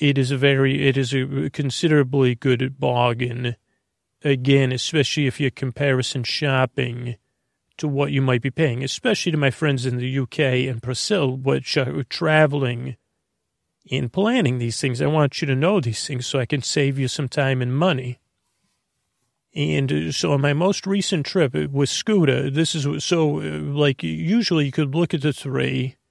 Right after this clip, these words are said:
Well, your friend Ray, twice I've done this now with Scooter. I said, "Okay," one time a while ago, we stayed at the Portofino for one night. And that was on the same trip that the Sapphire Falls had just opened.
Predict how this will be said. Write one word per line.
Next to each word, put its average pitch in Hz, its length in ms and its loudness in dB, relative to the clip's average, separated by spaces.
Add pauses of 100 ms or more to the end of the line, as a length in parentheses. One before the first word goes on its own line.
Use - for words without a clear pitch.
(1120)
Well, 139 180 0
your 131 120 0
friend 143 260 2
Ray, 139 340 2
twice 147 420 2
I've 123 180 2
done 151 240 4
this 123 240 -2
now 131 280 -2
with 131 120 -2
Scooter. 139 640 2
I 131 100 2
said, 135 240 -2
"Okay," 165 380 2
one 139 360 2
time 151 400 2
a 143 180 0
while 139 580 2
ago, 131 280 2
we 143 120 0
stayed 131 320 2
at 127 100 0
the 143 80 -6
Portofino 135 680 0
for 131 200 -2
one 131 240 0
night. 127 340 0 (1040)
And 139 140 -2
that 139 160 4
was 127 160 0
on 131 120 6
the 123 100 2
same 127 240 2
trip 135 260 -2
that 139 160 -2
the - 140 -4
Sapphire 127 500 2
Falls 135 440 2
had 131 100 -4
just 135 320 -2
opened. 135 600 0